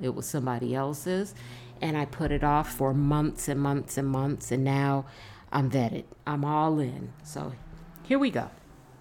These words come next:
And I wasn't smart enough to come downstairs with my phone, so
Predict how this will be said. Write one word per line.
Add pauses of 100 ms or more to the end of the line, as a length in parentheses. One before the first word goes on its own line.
(1120)
And
I
wasn't
smart
enough
to
come
downstairs
with
my
phone,
so